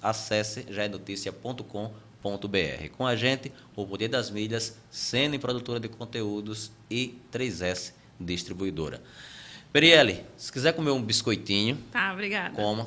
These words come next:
Speaker 1: Se quiser mais água, peça. E enquanto você não quiser pedir nada,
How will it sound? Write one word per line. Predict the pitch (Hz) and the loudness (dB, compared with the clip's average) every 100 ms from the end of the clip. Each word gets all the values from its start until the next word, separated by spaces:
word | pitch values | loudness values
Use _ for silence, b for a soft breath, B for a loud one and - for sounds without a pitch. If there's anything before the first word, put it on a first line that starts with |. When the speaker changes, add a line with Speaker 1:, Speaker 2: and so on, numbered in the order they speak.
| - | -6
Speaker 1:
Se | 117 | 0
quiser | 131 | 2
mais | 139 131 117 113 | 6 6 8 10
água, | 104 87 80 76 - - - - - | 10 10 4 -6 -10 -20 -20 -12 6
peça. | 110 104 107 123 123 B B B B | 6 8 4 0 -2 B B B B
E | 110 117 135 - - - - | 2 4 4 0 -12 -20 -14
enquanto | 113 110 127 139 | -12 -4 -4 -4
você | 131 123 | -4 -4
não | 120 | -6
quiser | 120 113 104 107 107 - - - | -8 -6 -2 0 0 -2 -10 -8
pedir | 113 101 110 | -4 -2 2
nada, | 107 95 107 117 | 4 4 4 0